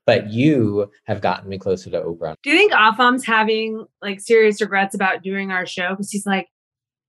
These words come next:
Speaker 2: "Dude, that Matt guy really seemed to care so much more about Oprah than my organization." Like, is Afam having serious regrets about doing Nonprofit on the Rocks, do you think?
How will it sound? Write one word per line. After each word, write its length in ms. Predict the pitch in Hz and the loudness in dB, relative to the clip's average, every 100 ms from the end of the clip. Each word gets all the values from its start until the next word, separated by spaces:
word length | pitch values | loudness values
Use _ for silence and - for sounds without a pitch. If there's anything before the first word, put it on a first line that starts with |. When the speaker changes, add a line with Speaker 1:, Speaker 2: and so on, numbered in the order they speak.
| _ | _
Speaker 2:
"Dude, 440 | 226 320 254 196 _ _ 190 | -2 2 2 -2 _ _ -8
that 240 | 240 220 | -6 -2
Matt 220 | 226 277 | -2 -2
guy 480 | 226 185 185 185 180 _ | 0 2 0 -4 -6 _
really 320 | 226 240 330 339 | -4 -2 -2 -4
seemed 240 | 285 285 | -4 -2
to 60 | - | 0
care 240 | 240 226 | 2 2
so 260 | 208 - 262 | 0 -2 -2
much 160 | 302 269 | -4 -4
more 400 | 269 240 - - | 0 2 0 -2
about 320 | 202 190 202 | -2 0 0
Oprah 380 | 214 240 175 160 - _ _ _ - | -2 -2 -2 -4 -10 _ _ _ -2
than 440 | 214 208 202 202 | 0 2 2 2
my 220 | 202 196 | 2 0
organization." 720 | 196 196 202 208 214 202 196 - - | -2 -4 -4 0 -2 -4 -10 -10 -4
Like, 160 | 202 202 | 0 2
is 100 | 220 | 2
Afam 360 | 233 247 277 | 2 2 -2
having 320 | 240 226 226 | -2 -2 -2
serious 760 | 220 - 214 214 214 214 - - - | -4 0 2 2 0 -2 -8 -16 -4
regrets 580 | 208 196 180 196 - - | -2 0 2 2 0 -10
about 280 | 190 190 190 | 0 0 0
doing 320 | 175 180 180 | -4 -4 0
Nonprofit 360 | 170 170 170 165 | 0 0 -4 -4
on 120 | 180 165 | -6 -6
the 60 | |
Rocks, 220 | 151 - - | -10 -12 -6
do 60 | |
you 60 | 196 | -4
think? 260 | 202 202 | -4 -6